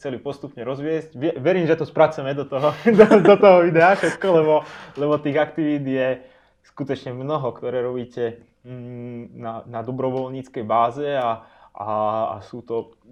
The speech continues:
veľmi prospešné veci a kumulujú aj tých, aj ten ľudský kapitál a tak. Tak ja možno iba tak na ukončenie tej, tej dobrovoľníckej, e, časti sa možno teba, Daj, spýtam, že,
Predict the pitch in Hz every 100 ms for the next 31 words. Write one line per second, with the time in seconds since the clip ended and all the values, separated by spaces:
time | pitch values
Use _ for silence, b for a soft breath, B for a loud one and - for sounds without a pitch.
0 | 98 - 127 135 117 131 131 127 - 123
1 | 127 123 147 123 113 147 151 143 127 120
2 | 120 113 113 127 110 - 117 117 123 120
3 | 127 131 123 120 131 131 139 123 117 127
4 | 135 123 127 147 160 165 160 170 160 156
5 | 165 180 185 165 165 151 151 139 123 -
6 | B B _ 123 120 151 151 165 151 147
7 | 147 143 - 135 127 123 117 - 123 120
8 | 123 120 120 113 131 127 - 139 123 127
9 | 123 135 120 127 120 - 127 120 117 110
10 | 117